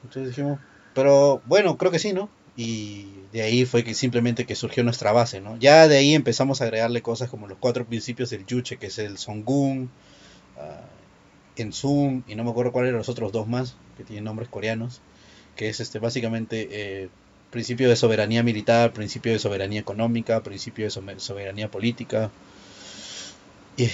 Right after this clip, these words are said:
principio de so-, soberanía comercial, me parece también. Entonces, este, le agregamos eso, le agregamos, eh, nosotros en cuanto a lo que es la propiedad,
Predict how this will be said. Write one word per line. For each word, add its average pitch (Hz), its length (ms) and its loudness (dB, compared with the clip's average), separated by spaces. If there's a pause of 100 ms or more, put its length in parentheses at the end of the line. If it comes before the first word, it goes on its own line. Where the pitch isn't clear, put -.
(320)
principio 107 360 0
de 107 40 4
so-, 104 280 -2
soberanía 107 680 0 (400)
comercial, 110 420 2
me 107 100 -4
parece 107 220 -2
también. 120 360 0 (100)
Entonces, 107 300 -2
este, 104 420 -6 (1040)
le 120 120 6
agregamos 123 480 8
eso, 147 420 8
le 117 100 4
agregamos, 117 520 0
eh, 98 220 -8 (500)
nosotros 127 420 0
en 120 100 0
cuanto 110 420 0
a 104 160 -2
lo 107 200 -6
que 120 80 -6
es 117 60 2
la 123 120 6
propiedad, 117 560 2